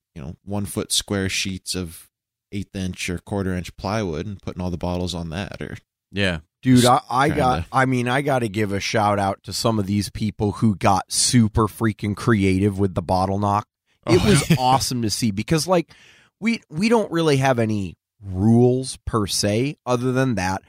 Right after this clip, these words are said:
Speaker 3: you gotta stand behind the line, a certain line, I, I don't know, it's like ten, fifteen feet away from the center, the landing area, right?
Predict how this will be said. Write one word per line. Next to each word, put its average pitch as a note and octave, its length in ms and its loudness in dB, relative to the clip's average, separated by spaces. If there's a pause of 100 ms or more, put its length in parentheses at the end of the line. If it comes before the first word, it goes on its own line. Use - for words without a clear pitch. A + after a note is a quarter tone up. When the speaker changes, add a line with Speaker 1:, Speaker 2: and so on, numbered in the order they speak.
(160)
Speaker 3:
you A#2+ 140 2
gotta A2 200 4
stand B2 480 -4
behind C#3 400 -2
the E3+ 80 -6
line, G2 440 -2
a G2 40 -6
certain G#2+ 360 -4
line, G2 340 -2 (260)
I, G2+ 160 -2
I G#2 100 0
don't G2 120 0
know, F2 100 -2
it's F2+ 160 -6
like F#2+ 160 -4
ten, G#2+ 220 -4
fifteen A2 440 -6
feet G#2 220 -4
away G2+ 220 2
from G#2 180 -4
the G#2 80 -2
center, F#2+ 380 -2
the F#2 100 -4
landing F#2 460 -2
area, F2+ 260 -2
right? F2+ 340 -2